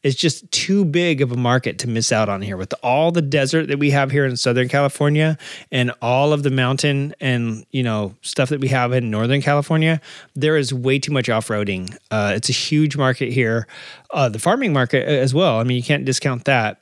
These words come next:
although that might be a smaller chunk. But it's just, it's interesting. And California is trying to do away with, with electric car, or with, uh,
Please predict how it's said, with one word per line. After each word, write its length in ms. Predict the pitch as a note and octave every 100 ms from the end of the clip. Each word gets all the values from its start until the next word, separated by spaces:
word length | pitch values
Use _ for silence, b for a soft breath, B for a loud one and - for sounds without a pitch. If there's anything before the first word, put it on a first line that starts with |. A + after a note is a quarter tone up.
| -
although 200 | B2+ B2+
that 120 | B2
might 160 | C3
be 100 | C3
a 40 | A2+
smaller 380 | - B2+ A#2 G2+
chunk. 440 | - C#3 A#2 - B B B B B
But 320 | D#3+ D#3+ -
it's 180 | - D3
just, 160 | F#3 -
it's 240 | E3+ - -
interesting. 640 | F#3+ E3+ D#3+ - G#2+ F#2+ -
And 180 | C#3+ C3+
California 400 | D3+ D3 F3 E3
is 120 | D3
trying 180 | - D#3
to 80 | C#3+
do 180 | D3+
away 160 | D3 C#3
with, 240 | C3+ C3 - -
with 280 | B2 -
electric 400 | - A#2 A#2 G#2+
car, 180 | - D#3+ D#3+
or 160 | C3+
with, 240 | A2 C3 D3
uh, 400 | A2+ G#2 G2